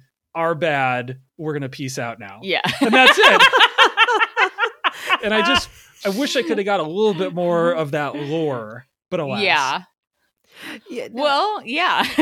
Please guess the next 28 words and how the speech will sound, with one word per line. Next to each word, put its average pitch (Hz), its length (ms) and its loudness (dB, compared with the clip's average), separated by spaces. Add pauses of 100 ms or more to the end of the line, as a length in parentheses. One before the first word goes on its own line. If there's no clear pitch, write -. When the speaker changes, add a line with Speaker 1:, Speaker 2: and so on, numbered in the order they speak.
(120)
Speaker 3:
No, 294 140 4
and 277 120 2
Speaker 2:
Go 262 60 6
Speaker 3:
I, - 20 8
Speaker 2:
ahead. 202 320 4
Speaker 3:
I, 285 180 2
no, 311 140 6
I, 254 200 6
no, 254 120 4
I, 247 180 4
like, - 300 -2
I 226 60 2
absolutely 226 340 0
agree. 214 320 0
Like, 175 180 0
especially 202 380 -2
in 185 80 -2
that 170 160 -2
moment 170 360 -2
of 151 60 -4
just 160 260 -8
knowing 185 500 -4
a 165 80 -4
little 170 220 -2
bit 160 180 -4
more 160 340 -2
of, 156 120 -6
like, 143 500 -6